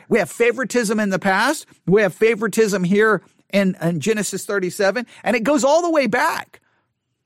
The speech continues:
You could go all the way back to Isaac. You could all, you could even go, we, and, and the Discord group, there was a discussion about, well, how did Abram handle Sarah, Sarai, or Sarah and Hagar?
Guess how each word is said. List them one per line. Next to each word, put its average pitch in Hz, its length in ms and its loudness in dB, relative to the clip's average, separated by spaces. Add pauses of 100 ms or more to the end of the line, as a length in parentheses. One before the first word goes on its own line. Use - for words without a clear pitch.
(140)
You 220 120 -6
could 240 120 -6
go 254 100 2
all 254 200 4
the 285 100 0
way 269 180 2
back 226 300 -2
to 202 140 -8
Isaac. 277 600 -2
You 208 120 -2
could 202 180 0
all, 196 240 -2 (180)
you 220 120 -6
could 277 140 -2
even 277 220 -4
go, 254 320 2 (120)
we, 220 220 -2
and, 208 160 -6
and 202 160 -4
the 208 60 0
Discord 214 480 -2
group, 208 260 0
there 196 100 0
was 185 140 0
a 190 80 -2
discussion 202 540 -4
about, 190 320 0 (260)
well, 175 160 2
how 214 240 0
did 214 300 0
Abram 208 500 0 (180)
handle 208 760 0 (120)
Sarah, 208 760 0
Sarai, 208 720 0 (240)
or 147 100 -6
Sarah 196 560 0 (240)
and 196 140 0
Hagar? 196 520 -2